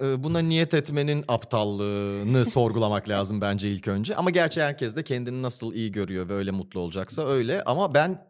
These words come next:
inadın, çünkü ülkede öğrenilmiş erkek, ben aslında habere şaşırdım. Çünkü ülkede öğrenilmiş erkeklik denilen bir mesele var ya yani, e, utanmayıp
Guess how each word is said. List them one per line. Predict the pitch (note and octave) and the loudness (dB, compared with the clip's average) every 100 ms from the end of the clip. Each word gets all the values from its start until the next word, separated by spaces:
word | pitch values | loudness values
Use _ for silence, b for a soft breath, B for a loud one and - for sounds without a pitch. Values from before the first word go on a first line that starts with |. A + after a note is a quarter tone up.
| - | -2
inadın, | B2 C3 C3 - - - | 0 2 0 -2 -4 -10
çünkü | C3+ D3 - B B | -4 -4 -6 B B
ülkede | A#2 D3 C#3 | -2 0 2
öğrenilmiş | D3 B2+ B2+ C#3+ F3 | 6 6 4 0 2
erkek, | B2+ A2 - A#2 - | 2 2 -2 -6 0
ben | C#3+ | 2
aslında | F3+ F#3 F3+ | 2 0 0
habere | E3+ F3 | 0 0
şaşırdım. | - E3 D3+ B2+ G2+ - B B B | 0 0 0 -2 -4 -8 B B B
Çünkü | - D#3 | -6 -2
ülkede | C#3 D#3 D3 | -2 0 2
öğrenilmiş | C3 C3+ C#3 D#3+ D#3 | 2 2 0 -2 0
erkeklik | A#2+ A2+ A#2 - - | 0 0 -8 -8 -4
denilen | A#2+ B2 B2 | -2 0 -2
bir | B2 | -2
mesele | B2 - C3+ C#3+ | -2 -2 0 0
var | F3+ E3+ | 0 0
ya | A2 | 0
yani, | G2+ G2+ G2 F#2+ B B B - | 2 0 -2 -6 B B B -6
e, | A2+ G#2 - _ _ _ _ _ _ _ | -2 -2 -6 _ _ _ _ _ _ _
utanmayıp | C3 A#2+ E3+ G3+ F#3+ E3 C4 - - | -6 0 2 4 2 2 0 -6 -18